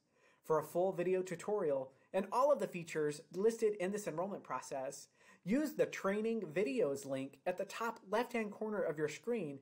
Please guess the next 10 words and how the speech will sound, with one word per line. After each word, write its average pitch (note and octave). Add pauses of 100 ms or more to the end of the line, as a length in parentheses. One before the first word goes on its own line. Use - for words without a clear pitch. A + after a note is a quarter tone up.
(140)
when F#3+
you G#3
lo-, G3 (160)
log G#3+
in C3+ (260)
into F3+
the G3+
Student C#3+
Records C3+
portal. -